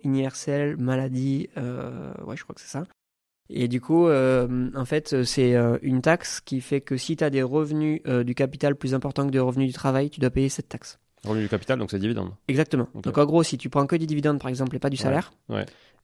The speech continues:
Speaker 1: tu, euh, dois, euh, payer cette taxe sur les, les revenus du capital.
Speaker 2: C'est combien la taxe ?
Speaker 1: Alors, la taxe, c'est, euh, huit pour cent, euh, sachant que,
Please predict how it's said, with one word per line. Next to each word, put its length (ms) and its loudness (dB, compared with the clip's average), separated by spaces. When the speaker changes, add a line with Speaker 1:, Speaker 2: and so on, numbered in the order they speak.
Speaker 1:
tu, 520 -2
euh, 260 0
dois, 540 2
euh, 260 -8
payer 240 0
cette 180 -4
taxe 320 -16
sur 380 -2
les, 160 0
les 160 -2
revenus 380 0
du 80 -6
capital. 280 -8
Speaker 2:
C'est 100 -12
combien 220 -2
la 100 -2
taxe ? 280 -8
Speaker 1:
Alors, 420 0
la 220 2
taxe, 240 0
c'est, 400 2
euh, 340 0
huit 160 -4
pour 280 -6
cent, 200 -4
euh, 460 -2
sachant 460 -2
que, 360 -2